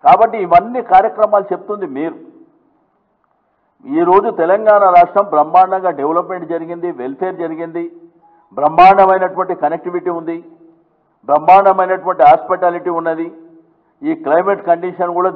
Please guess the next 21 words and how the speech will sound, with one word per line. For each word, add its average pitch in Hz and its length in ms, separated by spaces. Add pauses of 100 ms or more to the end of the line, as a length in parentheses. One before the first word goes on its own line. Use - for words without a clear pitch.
దేశంలో 170 360
ఎక్కడ 170 240
ఉండదు, 165 300
బ్రహ్మాండంగా 175 540
ఉన్నది. 98 220 (1800)
ఈరోజు 214 300 (100)
మీ 185 80 (160)
ఇష్టానుసారం 214 760 (120)
ఎవడు 202 240
పడితే 208 220 (100)
వాడు 170 220
మాట్లాడి. 147 360 (1300)
రెండోది 208 420
రాహుల్ 202 360
గాంధీ 180 240
గారి 165 220
గురించి 160 300 (1600)
ముఖ్యమంత్రి 190 520
గారు 180 200
చెప్పింది 165 360
ఏంది? 147 180